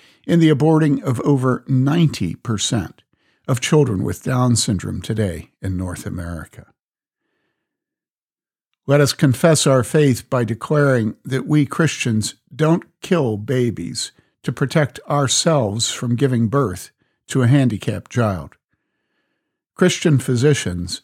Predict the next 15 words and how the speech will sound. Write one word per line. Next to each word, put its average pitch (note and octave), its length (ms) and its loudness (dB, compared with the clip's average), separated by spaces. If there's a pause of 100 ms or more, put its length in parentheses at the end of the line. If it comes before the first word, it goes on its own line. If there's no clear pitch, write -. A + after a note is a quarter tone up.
(180)
don't C#3 400 0
talk D3 420 -2
mothers F#2+ 640 -4
into C3+ 300 0
killing D3 440 2
their A2+ 160 0
baby A2 580 0 (420)
in C#3+ 160 4
order C#3+ 260 4
to A#2+ 80 -8
protect C#3+ 480 -2
themselves G#2 600 -2
from A2+ 220 0
malpractice A2 800 -4
suits. - 640 -6